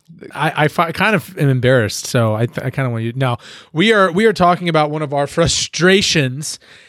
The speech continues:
in student ministry, and it has to do with, uh, ecclesiology, which is a fancy word for the doctrine of the church,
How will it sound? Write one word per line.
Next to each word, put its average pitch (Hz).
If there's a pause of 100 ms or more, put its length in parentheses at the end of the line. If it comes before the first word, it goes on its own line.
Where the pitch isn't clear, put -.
(200)
in 170
student 190
ministry, 139
and 156
it 160
has 233
to 220
do 185
with, 175
uh, 147
ecclesiology, 139
which 113
is 120
a -
fancy 147
word 135
for 127
the 120
doctrine 127
of 117
the 113
church, 123